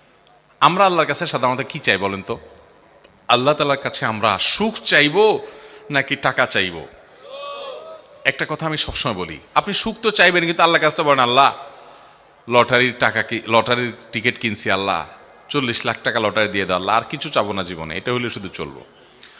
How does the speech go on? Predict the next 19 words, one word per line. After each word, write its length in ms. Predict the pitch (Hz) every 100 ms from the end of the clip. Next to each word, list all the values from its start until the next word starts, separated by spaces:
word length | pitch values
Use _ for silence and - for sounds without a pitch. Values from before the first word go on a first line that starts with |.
| - -
অনেকে 580 | 139 151 143 175 202 285 - - - -
ক্যালকুলেশন 640 | 151 147 147 151 151 185
করে 220 | 175 180 196
আল্লাহর 240 | 139 117
কাছে 220 | 120 -
চায়, 360 | - 85 78 - -
আল্লাহকে, 540 | 120 131 123 160 196 - - - - - -
আল্লাহকে 420 | 113 117 120 143
বাজেট 380 | 117 104 107 107
দেয় 240 | 87 82 69 - - - - - _ _ _ 87
যে, 100 | 107
"আল্লাহ, 400 | 113 147 160 85 - - - - - - _ _ _
এই 360 | 175 180 170 147 - - - - - _ _ 113
লাখখানিক 440 | 120 - 143 123
টাকার 220 | 120 127
ভিতরে 140 | 113 110
একটা 120 | 98
বাইক, 500 | 90 95 135 - - - - - - _ _ _ - - _ _ _
আর 320 | 113 101 98